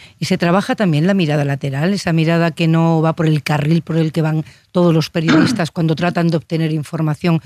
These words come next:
de un personaje o de una historia? Dices, "Hay que tener siempre la antena desplegada".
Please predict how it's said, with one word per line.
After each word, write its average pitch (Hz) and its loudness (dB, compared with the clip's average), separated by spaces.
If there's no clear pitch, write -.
de 196 0
un 185 6
personaje 165 -2
o 165 -4
de 156 0
una 156 0
historia? 156 -4
Dices, 175 -2
"Hay 185 -2
que 175 -2
tener 185 0
siempre 180 -4
la 170 0
antena 156 -2
desplegada". 139 -6